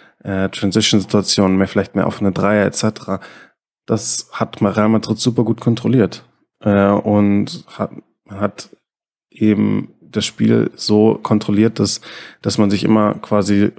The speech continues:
wohlgefühlt hat und immer in der Lage war, äh, ja, besser zu, in diesen Ticken besser zu spielen als Tel Aviv. Und so hat man dann auch Spiel drei für sich entschieden.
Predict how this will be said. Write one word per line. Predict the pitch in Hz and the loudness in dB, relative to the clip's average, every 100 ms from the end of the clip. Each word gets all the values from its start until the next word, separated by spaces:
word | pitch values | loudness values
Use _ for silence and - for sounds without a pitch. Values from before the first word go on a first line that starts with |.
| - - - | -14 -20 -16
wohlgefühlt | - 92 98 113 117 - 117 - | -14 0 2 4 2 2 0 2
hat | 117 | -2
und | 101 | -2
immer | - 104 | 0 0
in | 104 | 2
der | 98 | 2
Lage | 95 101 110 101 | 2 2 0 2
war, | 104 104 - _ _ _ _ _ _ _ _ _ - - | 0 0 -6 _ _ _ _ _ _ _ _ _ -12 -2
äh, | 104 98 101 104 - _ _ | 2 4 2 0 -6 _ _
ja, | - 104 95 - - - - _ _ _ _ | -2 -2 -2 -10 -20 -20 -20 _ _ _ _
besser | 104 - 110 104 | -4 0 0 0
zu, | - 104 101 101 101 98 - - - - - - | 0 2 4 4 4 2 -6 -20 -20 -20 -20 -16
in | 98 - 98 104 101 | -12 -4 0 2 2
diesen | 101 101 | 2 0
Ticken | - 117 | -4 -2
besser | 113 - 110 | -2 0 -2
zu | 110 | -2
spielen | - 139 101 | 0 0 0
als | - - | -2 -4
Tel | 90 - | -4 -2
Aviv. | 101 123 - - - - - | 0 0 -2 -18 -20 -20 -8
Und | - 98 | 0 2
so | |
hat | 98 101 | 2 2
man | 95 | 2
dann | 98 92 | 2 2
auch | 98 95 90 - - | 2 0 -2 -12 -18
Spiel | - 104 95 | -8 -4 -2
drei | 92 101 104 - - _ | 0 0 0 -2 -14 _
für | - 95 | -8 -6
sich | 98 92 | -4 -6
entschieden. | 90 - 92 101 | -6 -4 -4 -4